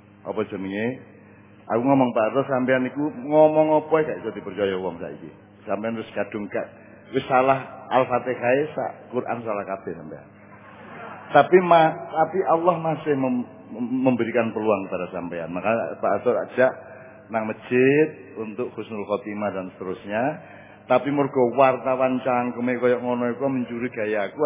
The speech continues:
akhirnya aku ambil kedaulatan saya. Begitu sampai di masjid, masa sudah kumpul di situ, aku telepon Pak Harto, "Pak Harto, gak usah nang masjid.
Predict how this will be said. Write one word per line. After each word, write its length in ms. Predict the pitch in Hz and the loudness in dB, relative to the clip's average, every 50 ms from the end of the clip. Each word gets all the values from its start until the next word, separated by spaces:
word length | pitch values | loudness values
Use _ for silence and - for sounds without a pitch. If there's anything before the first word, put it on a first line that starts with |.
| 135 123 | 2 2
akhirnya 480 | 123 120 123 123 143 165 - 95 107 104 | 0 -2 0 2 2 2 2 0 0 -2
aku 240 | - - 170 160 | -2 -2 -2 -2
ambil 320 | 143 - 117 107 107 127 123 120 | -2 -4 -6 -2 -2 -2 -2 -2
kedaulatan 640 | 123 120 - 113 107 107 107 107 - 117 110 110 110 | -6 -4 -2 0 0 2 0 0 0 -2 -4 0 2
saya. 560 | 120 127 131 139 151 165 160 - - - - - - | 4 6 8 8 8 6 4 0 -8 -14 -14 -12 -6
Begitu 160 | 110 120 113 123 117 | -6 -4 -4 0 0
sampai 240 | 127 120 123 123 120 | 0 2 4 2 2
di 160 | - 120 110 | 0 -4 -6
masjid, 320 | 113 113 - 156 160 160 - 123 | -6 -2 0 0 0 0 0 -2
masa 400 | 123 120 117 104 - 123 117 110 | -2 -2 -2 -2 -2 -2 -2 -2
sudah 240 | 113 110 101 101 98 98 | -4 -6 -6 -6 -6 -6
kumpul 160 | 107 113 107 107 98 | -8 -8 -8 -8 -8
di 80 | 101 110 | -10 -6
situ, 80 | 110 | -4
aku 240 | 131 123 120 123 127 | -2 -2 -2 -4 -6
telepon 320 | - 120 113 113 117 113 | -6 -4 -2 -2 -2 -2
Pak 160 | 110 110 95 101 | 0 0 0 0
Harto, 160 | 101 - 131 | 0 0 2
"Pak 160 | 123 117 113 | 2 2 4
Harto, 160 | - 165 170 170 170 - - - | 8 8 6 6 6 0 -8 -6
gak 120 | - 120 120 | -4 -4 -2
usah 160 | 123 - 139 | 2 2 2
nang 160 | 131 139 139 139 | 4 4 2 0
masjid. 240 | 127 - 139 123 | 0 0 -2 -2